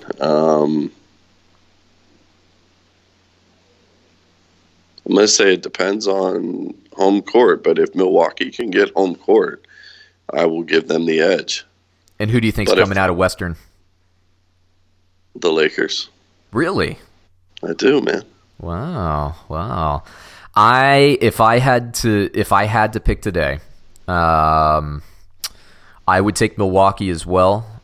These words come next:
Speaker 2: and I will actually take the Clippers.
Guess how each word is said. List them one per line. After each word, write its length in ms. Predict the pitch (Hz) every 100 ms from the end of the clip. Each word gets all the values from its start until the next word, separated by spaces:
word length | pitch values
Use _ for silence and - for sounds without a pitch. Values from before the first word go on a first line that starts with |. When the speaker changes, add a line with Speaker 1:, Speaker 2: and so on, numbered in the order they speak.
| _
Speaker 2:
and 640 | - 90 87 85 85 82 80 -
I 300 | 85 87 92
will 160 | 92
actually 300 | 92 95 110
take 180 | 95 98
the 60 | 92
Clippers. 600 | - 123 78 71 -